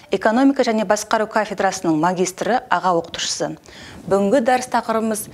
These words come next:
мемлекеттік басқаруды ақпараттық қамтамасыз ету. Дәріс, дәріс жоспары үш бөліктен тұрады. Біріншісі ақпарат, мемлекеттік басқаруды дамыту негізі ретінде. Екінші сұрағы,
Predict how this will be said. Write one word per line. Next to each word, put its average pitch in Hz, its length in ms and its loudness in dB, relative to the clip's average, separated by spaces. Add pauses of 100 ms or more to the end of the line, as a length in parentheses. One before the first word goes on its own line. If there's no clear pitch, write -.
(240)
мемлекеттік 196 720 0
басқаруды 220 560 0 (160)
ақпараттық - 640 -2
қамтамасыз 165 600 -2
ету. 143 200 -8 (1120)
Дәріс, - 400 0
дәріс 226 400 2
жоспары 247 400 0
үш - 240 -2
бөліктен 220 400 2
тұрады. 190 400 2
Біріншісі 202 480 0
ақпарат, 220 540 -2 (420)
мемлекеттік 214 560 2
басқаруды 208 560 0
дамыту 196 320 0
негізі 185 400 0
ретінде. 170 480 0 (480)
Екінші 233 380 0
сұрағы, 196 400 0